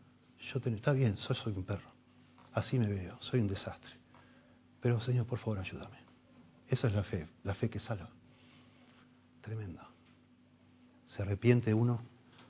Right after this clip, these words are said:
tiene fe con arrepentimiento, tiene fe en la persona de Cristo, porque se da cuenta uno por la obra y gracia del Espíritu Santo que no hay nadie que nos pueda ayudar, sino es el Señor. Y es persistente y es humilde.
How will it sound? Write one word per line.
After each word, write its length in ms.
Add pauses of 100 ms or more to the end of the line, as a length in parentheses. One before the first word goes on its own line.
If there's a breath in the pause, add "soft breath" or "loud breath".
(140 soft breath)
tiene 220
fe 200
con 140
arrepentimiento, 760
tiene 220
fe 380 (600 loud breath)
en 120
la 80
persona 340
de 120
Cristo, 340
porque 160
se 140
da 80
cuenta 320
uno 280
por 160
la 220 (120)
obra 280
y 180 (260)
gracia 440
del 100
Espíritu 340
Santo 420 (220 soft breath)
que 100
no 80
hay 100
nadie 480
que 120
nos 100
pueda 300 (200)
ayudar, 360 (100)
sino 240
es 100
el 160
Señor. 300 (1600 soft breath)
Y 100
es 80
persistente 800
y 100
es 140
humilde. 440